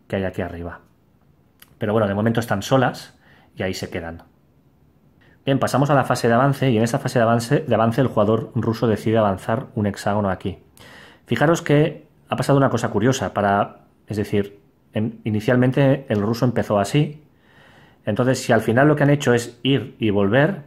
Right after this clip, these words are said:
¿no hubiera sido mejor esperar a la fase de avance para que este líder hubiera avanzado aquí? Pues seguramente sí. Pero fijaros que cuando esta unidad rusa decidió moverse en la fase de movimiento aquí, lo que ha hecho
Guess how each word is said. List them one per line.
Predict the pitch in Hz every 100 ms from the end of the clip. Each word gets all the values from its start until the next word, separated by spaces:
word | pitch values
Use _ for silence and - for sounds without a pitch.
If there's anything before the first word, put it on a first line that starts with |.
| _
¿no | 117 120
hubiera | 127
sido | 117 120
mejor | 113 104 117
esperar | 107 - 104 107 -
a |
la | 98
fase | 92 104
de | 107
avance | 98 101 101
para | 98
que | 92
este | - 101
líder | 98 98
hubiera | 95 95
avanzado | 90 - 90
aquí? | 87 - 120 - _ - - - _ _
Pues | 113
seguramente | 117 113 139 123 110
sí. | 95 101 98 - - - - -
Pero | 123
fijaros | 117 143 156 147
que | 131 131 - - 180
cuando | - 117 113
esta | 120 160
unidad | 151 139 127
rusa | 139 143 101 - _ _ _ _ _ _ -
decidió | 107 104 104 107 131
moverse | 113 120 123 - 101 - _ _ _ _ _ _ _ _ _ _
en | -
la | 101
fase | 92 113 117
de |
movimiento | 110 107 104 101
aquí, | 90 131 131 - _ _ _ _ _ _ _ _ _ _ _ _ _ _ _ _ _ _ -
lo | 117 113
que |
ha | 135
hecho | 147 147 123 -